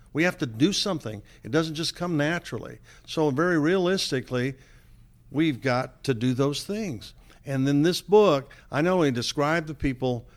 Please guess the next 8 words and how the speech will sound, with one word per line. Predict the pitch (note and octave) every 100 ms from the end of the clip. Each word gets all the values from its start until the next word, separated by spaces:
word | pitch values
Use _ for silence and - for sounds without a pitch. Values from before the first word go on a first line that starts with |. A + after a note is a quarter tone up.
| - -
who | - C#3+ B2+ A#2+
helped | B2+ D3+ D3
me | C#3+ B2+
get | B2+ B2+ C#3+
to | C#3
heaven | A#2+ A2 A2+ A2+ - -
in | C3 A#2+
detail, | C#3+ G3+ D3 A2+ A#2+